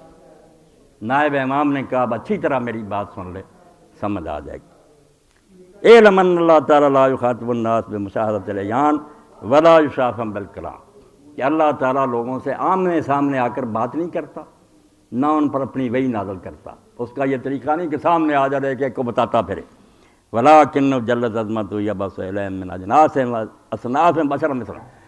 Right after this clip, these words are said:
अब ये बशरियत का मसला भी लोगों ने निजाई बना दिया। पढ़े इमाम के नायब की बात, वो कहता, "बशर ना आते नबी या रसूल तो दीन तबाह ना हो जाता?" फरमाया, "अल्लाह सामने नहीं आता और अब वो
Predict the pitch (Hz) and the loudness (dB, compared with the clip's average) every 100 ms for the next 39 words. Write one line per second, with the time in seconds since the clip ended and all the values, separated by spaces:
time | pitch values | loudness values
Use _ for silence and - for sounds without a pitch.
0 | - - 196 208 220 185 165 160 190 240 | -12 2 4 4 4 2 2 2 6 6
1 | 226 226 202 185 190 185 175 160 160 156 | 6 4 4 2 2 2 4 4 2 2
2 | 147 131 139 120 113 90 - - _ 226 | 2 0 0 -2 -4 -6 -12 -20 _ 4
3 | 262 240 196 190 180 190 175 160 143 143 | 4 4 4 2 2 2 2 0 0 2
4 | 156 131 147 143 185 - - - 113 113 | 0 0 0 2 0 -2 -20 -10 -8 -4
5 | 127 180 135 131 190 202 185 208 185 175 | 0 0 0 0 2 2 0 0 -2 -2
6 | 180 180 147 185 190 165 135 143 131 170 | -2 -2 -4 -10 -8 -6 -4 -2 2 4
7 | 269 254 240 226 202 - - _ _ _ | 4 4 2 -4 -14 -20 -20 _ _ _
8 | _ _ _ _ 143 147 175 247 240 247 | _ _ _ _ -2 2 6 8 8 8
9 | 277 - 247 285 294 294 285 247 240 233 | 8 8 8 8 8 8 6 6 8 6
10 | 160 - - - - 208 269 277 | 6 -4 -20 -10 2 8 10 10